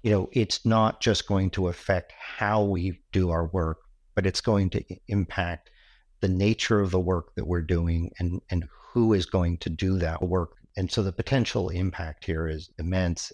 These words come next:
and there are some Silicon Valley insiders who have projected that it could potentially start to see societal disruptions in three years from now. I have no idea whether or not that's true, but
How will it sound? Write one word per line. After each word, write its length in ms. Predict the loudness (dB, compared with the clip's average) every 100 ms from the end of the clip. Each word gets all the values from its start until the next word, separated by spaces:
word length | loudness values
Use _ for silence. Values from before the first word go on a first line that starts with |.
| -6
and 240 | -4 -4 -10 _
there 200 | -2 0
are 80 | 2
some 300 | 0 0 0
Silicon 520 | -2 -2 -4 -2 -2
Valley 340 | -2 -2 -4 -4
insiders 600 | -4 -6 -6 -8 -10 -8
who 160 | -8
have 320 | -4 -4 -6 -14 _ -2
projected 720 | 0 2 0 0 -4 -6 -6
that 220 | -6 -6 -8 _
it 140 | -14 -8
could 300 | -4 -4 -6 -20 _ _
potentially 560 | -8 -4 -2 -2 -2 -6
start 340 | -4 -4 -4
to 240 | -6 -8 -6
see 440 | -8 -8 -8 -8 -12 _ -6
societal 720 | -4 -2 -2 0 2 2 0
disruptions 720 | -2 -4 0 -2 -2 -4 -4 -6 -10
in 140 | -12 -12 _
three 200 | -4 -4
years 280 | -2 -2 -4
from 180 | -2 -4
now. 220 | -4 -12 _ -20 -20 -20 _
I 80 | 2
have 180 | 2 0 -2
no 180 | 0 0
idea 300 | 0 -2 -2
whether 340 | 0 0 0
or 140 | -2
not 280 | -4 -4 -6 -10 _
that's 400 | -8 -6 -8 -12 -6
true, 320 | -2 0 -2 -12 _ _ _
but 280 | 2 2 2